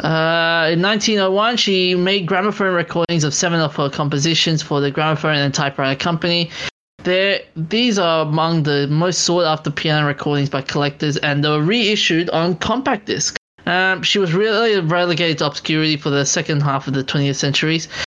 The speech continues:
Her piano pieces and music were mostly forgotten. Uh, with the flute concertino in D minor, O-, O P one oh seven was composed for the nineteen oh two Paris Conservatoire Concours,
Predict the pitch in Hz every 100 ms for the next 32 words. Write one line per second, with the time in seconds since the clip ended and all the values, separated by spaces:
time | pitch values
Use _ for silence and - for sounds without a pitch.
0 | _ _ - 170 170 160 190 180 165 160
1 | 147 143 139 135 135 135 131 135 - -
2 | 147 135 135 - 151 147 139 147 135 160
3 | 165 143 143 - - 160 151 160 160 165
4 | 160 180 202 214 208 - - 160 - 185
5 | 175 180 170 165 165 151 - 156 143 156
6 | 160 147 147 170 208 - 165 170 - 202
7 | 202 - 196 180 156 180 208 196 - 233
8 | 220 151 151 147 - 156 147 165 160 -
9 | 143 143 160 170 170 156 156 147 147 147
10 | 147 143 - - 151 - 175 165 160 156
11 | 156 151 - 143 147 147 139 175 202